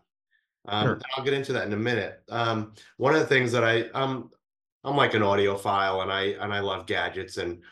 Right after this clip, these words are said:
Speaker 1: home electronics and smart home stuff. Um, there were two companies that are s-, are similar because their, their, their people come from this,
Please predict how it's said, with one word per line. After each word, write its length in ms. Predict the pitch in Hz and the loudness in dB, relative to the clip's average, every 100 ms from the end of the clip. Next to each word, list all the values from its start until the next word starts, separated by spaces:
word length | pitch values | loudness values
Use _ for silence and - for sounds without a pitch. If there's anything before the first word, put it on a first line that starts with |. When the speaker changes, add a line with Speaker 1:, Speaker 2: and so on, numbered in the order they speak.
| - | -6
Speaker 1:
home 180 | - 107 | 2 4
electronics 720 | 101 90 - 101 95 95 - | 4 2 0 2 2 0 -4
and 80 | 90 | -8
smart 320 | - 101 95 | -2 0 2
home 200 | 95 95 | 2 0
stuff. 380 | - 90 85 - - - - - | -2 -4 -4 -6 -20 -20 -20 -8
Um, 560 | - 110 110 110 110 110 _ _ _ _ _ _ - | 0 4 4 4 0 -6 _ _ _ _ _ _ -2
there 160 | 123 | 4
were 80 | 123 | 4
two 180 | 120 147 | 4 0
companies 600 | 139 139 - 120 117 107 | 2 2 4 4 4 2
that 380 | 113 107 107 - - | 2 2 2 -4 -6
are 120 | 107 | -4
s-, 260 | 101 - - | -4 -10 -8
are 100 | 101 | -4
similar 360 | - 123 120 | 2 4 6
because 300 | 98 101 104 | 4 2 0
their, 260 | 95 95 - _ _ _ | 0 -2 -4 _ _ _
their, 380 | 107 95 95 95 | 0 2 2 0
their 140 | - 95 | -4 -4
people 280 | 123 117 98 | -4 -2 -2
come 240 | - 107 | -2 -4
from 180 | - 92 | -4 -6
this, 200 | 90 | -8